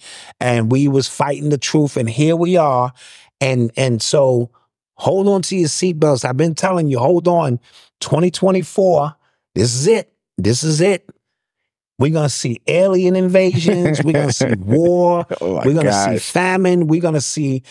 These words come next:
Speaker 1: the borders overturned. Wait a minute. That's happening now.
Speaker 2: Yeah. Yeah.
Speaker 1: Interesting.
Speaker 2: Yeah, did you guys, uh, also, um, a lot of journalists, a, a lot of journalists are being laid off.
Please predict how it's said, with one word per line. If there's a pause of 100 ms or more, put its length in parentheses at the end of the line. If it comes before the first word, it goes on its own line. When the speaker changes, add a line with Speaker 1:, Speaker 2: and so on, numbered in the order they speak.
(200)
Speaker 1:
the
borders
overturned. (800)
Wait
a
minute. (320)
That's
happening
now. (200)
Speaker 2:
Yeah. (480)
Yeah.
Speaker 1:
Interesting. (520)
Speaker 2:
Yeah,
did
you
guys,
uh,
also, (400)
um,
a
lot
of
journalists,
a,
a
lot
of
journalists
are
being
laid
off.